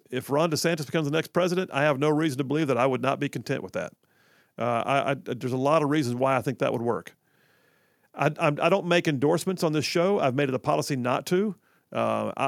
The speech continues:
I'll, I'll, I'll be honest, right now, it's like an anybody but Biden for me, just about. Um, but, uh, there, there are aspects of what I've seen in Ron DeSantis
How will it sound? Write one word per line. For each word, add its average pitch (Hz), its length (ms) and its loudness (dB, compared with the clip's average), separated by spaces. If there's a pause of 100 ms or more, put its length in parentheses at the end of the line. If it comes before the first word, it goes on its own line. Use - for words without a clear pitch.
I'll, 143 300 0
I'll, 135 240 -2
I'll 139 100 2
be 135 120 0
honest, 165 320 0
right 147 180 2
now, 185 320 2
it's 131 220 -2
like 131 200 0
an 127 140 -2
anybody 151 400 2
but 127 160 0
Biden 139 360 2
for 117 100 -4
me, 98 260 -4
just - 220 -8
about. 127 420 0
Um, 104 420 -6
but, 139 300 0 (440)
uh, - 240 -4
there, 147 280 0
there 160 240 2
are 143 180 4
aspects 180 560 0
of 123 220 -2
what 147 200 2
I've 131 200 2
seen 190 400 0
in 139 120 -2
Ron 139 240 0
DeSantis 127 640 -2